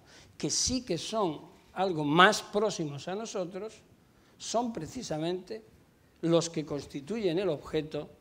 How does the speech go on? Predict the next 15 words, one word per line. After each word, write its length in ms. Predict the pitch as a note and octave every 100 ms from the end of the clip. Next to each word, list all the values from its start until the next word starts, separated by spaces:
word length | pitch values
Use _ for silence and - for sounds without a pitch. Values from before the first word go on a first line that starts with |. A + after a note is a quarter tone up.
| - - - -
de 100 | D3
la 140 | D3
llamada 420 | C#3 C3+ D3 D3 D3
jurisdicción 880 | - C#3+ C#3 B2+ C3 - C#3 C3+ -
universal. 580 | C#3+ C3 A2+ A2+ - - - _ _ _ _ -
Es 140 | G3+
decir, 580 | G3 G3+ G#3+ D3 - - - - - - _ - _ -
que 540 | G3 G#3+ G#3+ - - - _
allá 320 | D3+ D#3 F#3 A#3+
donde 280 | A#3+ F#3+
se 160 | E3+ D#3+
cometieren, 720 | D3+ C#3 C3+ G#3+ F3+ C#3+ D#3+ - - _ _ _ _ - - - - _
por 200 | - D#3
su 240 | D3 - B3+
importancia, 920 | A#3+ E3+ D#3 D3+ G3+ D#3+ - C3